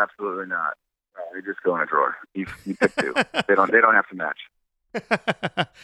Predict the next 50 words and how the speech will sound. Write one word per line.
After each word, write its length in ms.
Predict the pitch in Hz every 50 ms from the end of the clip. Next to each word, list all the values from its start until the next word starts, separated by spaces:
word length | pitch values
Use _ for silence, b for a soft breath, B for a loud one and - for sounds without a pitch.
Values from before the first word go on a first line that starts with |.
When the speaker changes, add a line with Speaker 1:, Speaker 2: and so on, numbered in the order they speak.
| B B B B
Speaker 2:
Yeah, 180 | - 185 185
I 40 | 180
was 100 | 180 165
gonna 160 | 165 190 185
say, 280 | 175 - 190 180 165 156
uh, 40 | 147
I, 600 | 143 139 131 131 139 - 143 147 - 147 175 180 -
I, 140 | 151 165 175
I'm, 140 | 185 185 170
uh, 380 | 165 156 147 139 131 127 120 113 - _ _ _ _ _ _ -
I, 220 | - 156 156 156 156 _ - - - - _ -
I, 140 | 139 - - _ _ _ _ _ -
I 60 | 160
wish 320 | 160 160 196 220 226 -
I 140 | 214 196 185
was 260 | 175 170 165 147 127
more, 240 | 147 151 147 151 160 -
I 100 | 143 156
wish 200 | 185 196 - 196
I 20 |
was 160 | 180 165 139
better 320 | 110 127 143 143 139 139 139
about 300 | 131 131 127 123 123 120
it, 240 | 120 120 120 - -
um, 400 | 113 117 117 113 110 110 110 120
in 120 | - 127 113
terms 300 | - 143 139 131 120 131
of, 100 | 120 120
like, 180 | 123 117 117
taking 220 | - 139 135 127 -
care. 200 | 131 127 120 117
But 160 | 113 113 113
yeah, 160 | 117 117 113
you 160 | 113 117 123
get, 160 | 127 156 -
you 100 | - 156
get 120 | 156 214 208
in 40 | 175
a 40 |
rush. 240 | 143 143 143 135 -
That's 160 | - 143 135
the 80 | - 147
first 320 | 127 - 147 135 120 -
thing 160 | - 135 127 120
you're 80 | 113
not 240 | 110 110 107 107 -
gonna 160 | 117 107 101
take 220 | 98 - 107 98 -
care 180 | 104 95 90
of. 220 | 87 82 - -